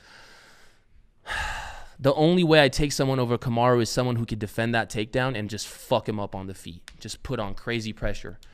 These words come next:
You know what I mean? And I think Colby is that guy. He could be that guy, but I'm gonna bet my chances that he's not 'cause they're very similar. And, you know, Kamaru is just very confident that Colby has nothing for him whatsoever. So it's kinda hilarious watching them go back and forth.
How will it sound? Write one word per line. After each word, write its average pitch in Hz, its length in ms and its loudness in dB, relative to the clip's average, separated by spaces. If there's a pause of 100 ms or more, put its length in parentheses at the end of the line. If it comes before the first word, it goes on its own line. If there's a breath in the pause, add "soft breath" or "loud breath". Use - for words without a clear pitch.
(120)
You 117 80 -4
know 120 80 0
what 113 60 0
I 107 60 -2
mean? 110 220 -2
And 107 120 -4
I 110 220 -2
think 135 220 -4
Colby 127 360 -2
is 104 120 -6
that 110 220 0
guy. 113 380 0 (260 loud breath)
He 135 180 -6
could 123 260 -4
be 127 120 -2
that 104 220 -2
guy, 113 380 -2 (600)
but 117 120 -6
I'm 110 80 -6
gonna 110 140 -8
bet 113 180 -6
my 117 120 -12
chances 123 380 -8
that 101 140 -4
he's 98 160 -10
not 113 260 -6
'cause 104 140 -10
they're 104 180 -6
very 107 340 -4
similar. 127 460 -4
And, 101 180 -10
you 113 80 -10
know, 101 200 -8 (320 soft breath)
Kamaru 156 360 0
is 147 60 -2
just 113 160 -4
very 127 300 0
confident 104 540 -4
that - 180 -8
Colby 117 340 -4
has 98 600 -6 (920 soft breath)
nothing 131 440 0
for 123 260 0
him 107 140 -4
whatsoever. 107 680 0
So 120 220 0
it's 131 100 -2
kinda 185 240 2
hilarious 113 540 0
watching 117 260 -2
them 107 140 -6
go 110 160 0
back 110 280 4
and 101 120 -8
forth. 123 460 0